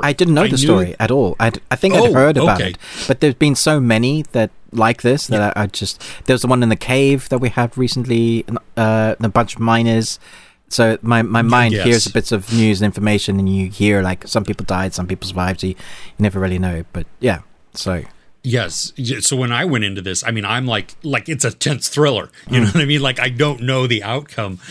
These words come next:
Speaker 1: Yeah.
Speaker 2: And, um, but yeah, it was, I mean, the, you're right, absolutely. Claustrophobia.
Speaker 1: Mm.
Speaker 2: Oh my goodness. And I loved, you know, too, that, that we didn't see the same bits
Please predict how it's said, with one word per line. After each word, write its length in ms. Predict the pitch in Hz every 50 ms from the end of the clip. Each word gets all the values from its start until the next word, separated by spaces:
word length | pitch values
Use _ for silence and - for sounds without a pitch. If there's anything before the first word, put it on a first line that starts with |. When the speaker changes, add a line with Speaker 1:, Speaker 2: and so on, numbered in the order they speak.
| -
Speaker 1:
Yeah. 220 | - 110 104 101 92
Speaker 2:
And, 440 | 127 127 127 123 120 117 110 107 - - - - - - - - - -
um, 220 | - 123 123 113 123 - -
but 120 | - 123
yeah, 320 | 120 113 135 139 139 127 113
it 180 | 123 135 156
was, 340 | 147 139 135 127 110 - - -
I 60 | -
mean, 180 | 123 117 104 104
the, 180 | 104 110 104 104 -
you're 240 | 131 123 117 120 117
right, 180 | 113 95 87 -
absolutely. 500 | - 113 113 101 - - 110 98 87 87
Claustrophobia. 840 | - - - 139 127 123 - - - - 113 98 90 90 82 - - - _ _ _ _ _ -
Speaker 1:
Mm. 220 | 98 101 92 90 - _
Speaker 2:
Oh 220 | - 120 120 131 131
my 180 | 131 120 110
goodness. 460 | 101 95 101 101 98 98 90 78 - - -
And 80 | 143 147
I 80 | 190
loved, 420 | 240 262 262 269 269 254 190 151 - -
you 100 | 151 147
know, 140 | 147 147 131
too, 200 | 131 - 180 180
that, 280 | 139 127 135 123 - - - - - - - - _ -
that 340 | 143 123 110 143 135 - _ _ _ _ _ _ - - - - - - - - -
we 260 | 147 131 147 147 143
didn't 380 | 127 117 160 180 180 208 -
see 240 | - - - 185 175
the 180 | 151 127 131 113
same 600 | - - - - 175 151 156 160 165 165 151 123
bits 360 | 104 139 127 123 120 - -